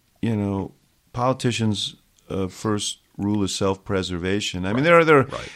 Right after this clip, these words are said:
Speaker 1: I always say profiles and courage is a slim
Speaker 2: Right.
Speaker 1: volume for a reason, you know? I mean, most politicians
Speaker 2: Yeah.
Speaker 1: prize their jobs first.
Speaker 2: Right.
Speaker 1: And so the things that threaten their jobs
Speaker 2: Right.
Speaker 1: are the things they're gonna be uh,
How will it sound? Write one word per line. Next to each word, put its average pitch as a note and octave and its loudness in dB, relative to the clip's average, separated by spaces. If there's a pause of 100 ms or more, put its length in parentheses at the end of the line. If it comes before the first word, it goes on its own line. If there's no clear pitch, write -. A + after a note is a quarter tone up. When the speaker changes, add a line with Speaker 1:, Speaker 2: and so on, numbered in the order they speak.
(180)
Speaker 1:
I B2+ 4
always C#3 6
say C#3 4
profiles A#2 2
and G2+ -2
courage A2 0
is F#2+ -4
a F#2 -4
slim A2 -2
Speaker 2:
Right. F#2+ -2
Speaker 1:
volume G2 2
for F#2+ -2
a F#2 -2
reason, F#2 -2
you F#2 -2
know? G2 -2
I G#2+ -2
mean, A2+ -2
most C3 2
politicians A#2+ -4 (120)
Speaker 2:
Yeah. - -8
Speaker 1:
prize A2 2
their G2+ 2 (380)
jobs A#2 4
first. C#3 4
Speaker 2:
Right. F2 -2 (140)
Speaker 1:
And A#2 -2
so B2+ 2
the A2+ -6
things C#3+ -2
that B2 -2
threaten C#3+ 2
their A#2 4
jobs G2+ 0
Speaker 2:
Right. B2 -2 (360)
Speaker 1:
are G#2 0
the A2 2
things A2+ 0
they're A2 0
gonna G#2 0
be G2+ -2 (220)
uh, F2+ -2